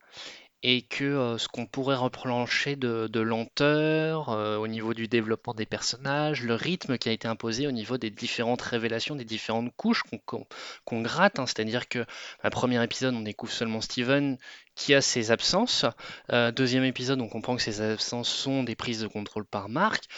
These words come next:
Troisième épisode, il y a la véritable alternance entre Mark et Steven avec un moment de doute. Tiens, euh,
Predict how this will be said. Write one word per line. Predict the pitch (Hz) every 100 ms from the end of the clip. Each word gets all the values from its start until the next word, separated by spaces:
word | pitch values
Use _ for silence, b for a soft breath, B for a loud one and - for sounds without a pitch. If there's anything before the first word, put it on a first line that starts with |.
| B B
Troisième | - 143 135 139
épisode, | 131 131 131 143 -
il |
y | 107
a |
la | 101
véritable | 104 139 139 143 131
alternance | 131 123 139 135 143 131
entre | 113 - 120
Mark | 131 127 120
et |
Steven | - 131 139 131 143
avec | 151 160 180 135
un |
moment | 127 135 143 151 160 160 B B B B
de | 117 123
doute. | 147 277 - - _ _ -
Tiens, | 127 190 233 _ -
euh, | 117 117